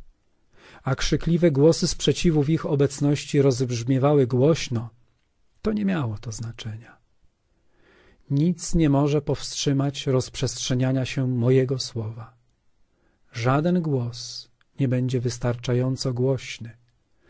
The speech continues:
Żaden argument nie będzie wystarczająco wiarygodny. Żaden jad nie będzie wystarczająco silny. Niemożliwe jest pokonanie mojej mocy.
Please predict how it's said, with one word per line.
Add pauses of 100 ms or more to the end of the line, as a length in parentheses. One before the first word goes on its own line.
(380)
Żaden
argument (340)
nie
będzie
wystarczająco
wiarygodny. (760)
Żaden
jad (560)
nie
będzie
wystarczająco
silny. (1120)
Niemożliwe
jest
pokonanie
mojej
mocy.